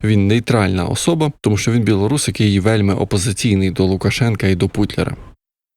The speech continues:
Отож, по темі вступу України до нато. Перший момент. Відповідно до спрощеної процедури, Україна може вступити до нато в кращому варіанті протягом року.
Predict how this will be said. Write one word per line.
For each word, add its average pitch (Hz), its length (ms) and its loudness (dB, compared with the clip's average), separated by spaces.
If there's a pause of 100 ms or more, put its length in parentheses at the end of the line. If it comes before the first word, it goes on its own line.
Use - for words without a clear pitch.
(140)
Отож, 175 300 -2
по 113 220 -2
темі 143 320 0
вступу 117 500 -4
України 113 640 0
до 98 200 0
нато. - 400 -4 (480)
Перший 135 340 2
момент. 98 500 -2 (300)
Відповідно 127 540 0
до 110 160 0
спрощеної 110 600 0
процедури, 107 640 0
Україна 110 960 0 (260)
може 110 280 2
вступити 101 480 -2
до 98 180 2
нато 120 340 0
в - 80 -2
кращому 101 520 0
варіанті 104 480 2
протягом 107 540 2
року. 107 420 0